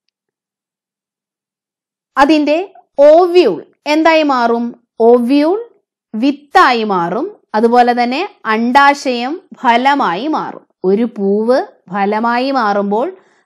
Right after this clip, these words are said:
അതിന്റെ ഓവ്യൂൾ, ഈ പച്ച നിറത്തിൽ ഈ കാണിച്ചിരിക്കുന്നത് ഓവ്യൂൾ എന്തായി മാറും? വിത്തായി മാറും. അണ്ഡാശയം ഫലമായി മാറും. ഇനി ഫലങ്ങളുടെ ചില സവിശേഷതകൾ നോക്കാം.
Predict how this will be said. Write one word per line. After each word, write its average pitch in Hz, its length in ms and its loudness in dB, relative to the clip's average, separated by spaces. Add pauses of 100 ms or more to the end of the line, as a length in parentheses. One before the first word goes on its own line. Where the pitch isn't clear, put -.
(180)
അതിന്റെ 233 320 0 (240)
ഓവ്യൂൾ, 240 480 0 (280)
ഈ - 100 -8
പച്ച 226 260 -4 (120)
നിറത്തിൽ 233 340 -4
ഈ 240 40 -6 (100)
കാണിച്ചിരിക്കുന്നത് 220 680 -6 (260)
ഓവ്യൂൾ 226 380 -4 (160)
എന്തായി 214 260 -2 (100)
മാറും? 247 280 -4 (380)
വിത്തായി 208 640 0 (100)
മാറും. 196 320 -2 (480)
അണ്ഡാശയം 247 800 0 (280)
ഫലമായി 233 640 0 (100)
മാറും. - 260 -10 (2000)
ഇനി 330 160 2 (300)
ഫലങ്ങളുടെ 359 720 4
ചില 311 120 2 (100)
സവിശേഷതകൾ 262 680 0 (100)
നോക്കാം. 180 340 -4